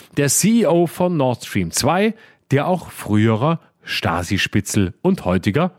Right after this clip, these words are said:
Putin-Vertrauter ist. Schwesig steckt so tief bei Nord Stream zwei drin, eigentlich müsste die Pipeline längst Manuela eins heißen.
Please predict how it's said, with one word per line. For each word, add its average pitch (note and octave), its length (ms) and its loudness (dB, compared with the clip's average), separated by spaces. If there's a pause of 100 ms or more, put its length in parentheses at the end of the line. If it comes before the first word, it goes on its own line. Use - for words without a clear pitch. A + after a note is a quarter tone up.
(140)
Putin-Vertrauter F#2+ 960 -2
ist. - 260 -4 (500)
Schwesig G#3 520 0
steckt A2+ 280 -4
so D3+ 380 0
tief A3 320 -4
bei G#3 160 0
Nord E3 320 -2
Stream D#3 240 -2
zwei C3 300 -2
drin, A#2+ 320 0 (560)
eigentlich F3 580 -2
müsste A2 300 -2
die D#3 120 0
Pipeline A2 560 -2
längst F2+ 460 -4
Manuela G#2+ 640 0
eins G2 320 -2
heißen. F2 360 -6